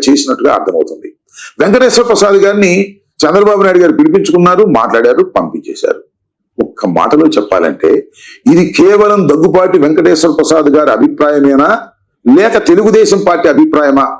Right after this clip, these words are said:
అని ఎవరైనా ప్రశ్నిస్తే, ఇది తెలుగుదేశం పార్టీ అభిప్రాయం కాదు, కానీ చంద్రబాబు, బాలకృష్ణ, భువనేశ్వరి గారు, లోకేష్ గారి అభిప్రాయమే ఇది అనేది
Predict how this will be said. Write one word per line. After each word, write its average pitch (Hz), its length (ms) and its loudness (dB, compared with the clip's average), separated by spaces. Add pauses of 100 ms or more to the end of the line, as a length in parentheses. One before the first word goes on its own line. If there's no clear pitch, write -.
అని 147 180 0 (500)
ఎవరైనా 123 380 2
ప్రశ్నిస్తే, 127 440 0 (400)
ఇది 156 100 2 (100)
తెలుగుదేశం 202 560 2
పార్టీ 180 260 -2
అభిప్రాయం 165 480 0
కాదు, 151 220 0
కానీ 202 200 2 (520)
చంద్రబాబు, 165 580 2 (220)
బాలకృష్ణ, 143 600 -2 (280)
భువనేశ్వరి 151 520 2
గారు, 135 160 2 (140)
లోకేష్ 139 420 0
గారి 117 180 2 (480)
అభిప్రాయమే 185 720 0 (140)
ఇది 170 180 2
అనేది 180 320 2